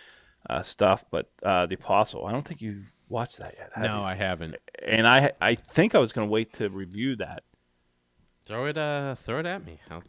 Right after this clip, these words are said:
Speaker 2: I'll throw
Speaker 1: Well,
Speaker 2: it on
Speaker 1: I,
Speaker 2: the
Speaker 1: no, I mean, I, <sighs>
Speaker 2: Well, I'm gonna write it down so that
Speaker 1: Yeah.
Speaker 2: I trick
Speaker 1: If
Speaker 2: myself
Speaker 1: you
Speaker 2: into
Speaker 1: get it,
Speaker 2: watching
Speaker 1: if you
Speaker 2: it.
Speaker 1: do end up watching it, I, 'cause I,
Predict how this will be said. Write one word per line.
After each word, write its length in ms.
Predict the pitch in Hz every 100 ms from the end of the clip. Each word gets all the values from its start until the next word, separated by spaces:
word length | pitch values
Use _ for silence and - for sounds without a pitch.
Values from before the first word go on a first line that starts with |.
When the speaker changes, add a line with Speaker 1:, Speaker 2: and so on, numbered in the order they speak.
| - 87
Speaker 2:
I'll 60 |
throw 100 | 180
Speaker 1:
Well, 240 | 208 208 185
Speaker 2:
it 40 |
on 0 |
Speaker 1:
I, 100 | 185
Speaker 2:
the 180 | 131 127 -
Speaker 1:
no, 320 | 143 123 95 98
I 80 | 92
mean, 300 | 135 139 131 - _ _ _ _ _ -
I, 140 | 117 - - -
<sighs> 220 | 107 95 -
Speaker 2:
Well, 80 | 123
I'm 80 | 143
gonna 120 | 151
write 160 | 143 123
it 120 | 107
down 260 | 92 78 78
so 200 | - 92
that 200 | 87 87 -
Speaker 1:
Yeah. 300 | 117 92 90
Speaker 2:
I 100 | 90
trick 260 | - - -
Speaker 1:
If 40 |
Speaker 2:
myself 220 | 90 120
Speaker 1:
you 60 | 127
Speaker 2:
into 80 | 143
Speaker 1:
get 120 | 160
it, 40 |
Speaker 2:
watching 160 | 101 78
Speaker 1:
if 140 | 139 135
you 40 |
Speaker 2:
it. 40 | 131
Speaker 1:
do 280 | 147 143
end 180 | 127 127
up 80 | 113
watching 320 | 113 110 - 95
it, 120 | 92
I, 220 | 90 101 92 _ 120
'cause 180 | - 113
I, 280 | 117 117